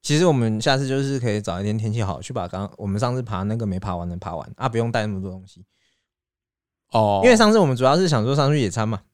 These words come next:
Speaker 2: 对啊。
Speaker 1: 就是去吃个东西，然后就下来嘛，看看风景。
Speaker 2: 嗯。
Speaker 1: 结果没风景啊，所以我就觉得说我们下一次可能一样可以走一样的路线，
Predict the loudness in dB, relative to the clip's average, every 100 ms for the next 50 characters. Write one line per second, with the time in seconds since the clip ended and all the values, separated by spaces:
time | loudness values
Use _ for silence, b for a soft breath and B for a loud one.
0 | _ 0 4 4 2 0 -2 0 0 0
1 | -2 -2 0 0 -2 -4 -10 -16 0 2
2 | 4 2 -2 -6 b b b 2 4 6
3 | 4 2 0 -2 -4 -10 _ _ _ _
4 | _ _ _ 6 8 8 8 8 6 8
5 | 8 8 6 4 4 4 0 0 0 0
6 | 0 2 0 0 -6 -6 -4 -2 0 0
7 | 4 4 2